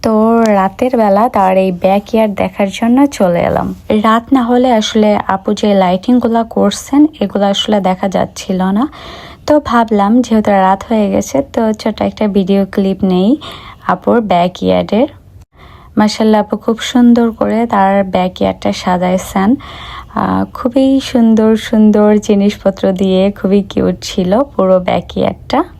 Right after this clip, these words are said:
এখানে যে ফ্লাওয়ার লাইট ছিল, তারপর হারিকেন, মশাল, এক কথায় সব কিছুই অনেক কিউট ছিল,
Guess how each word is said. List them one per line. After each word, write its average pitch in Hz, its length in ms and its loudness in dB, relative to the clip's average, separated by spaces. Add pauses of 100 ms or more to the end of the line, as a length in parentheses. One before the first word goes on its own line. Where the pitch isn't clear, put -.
(140)
এখানে 226 220 2
যে 214 160 -2
ফ্লাওয়ার 202 400 0
লাইট 185 340 0
ছিল, 190 380 -2
তারপর 190 420 -2
হারিকেন, 190 880 0
মশাল, 185 720 0 (640)
এক 214 160 0
কথায় 247 400 0
সব 277 220 -2
কিছুই 226 360 0
অনেক 185 400 0
কিউট - 280 -4
ছিল, - 360 -4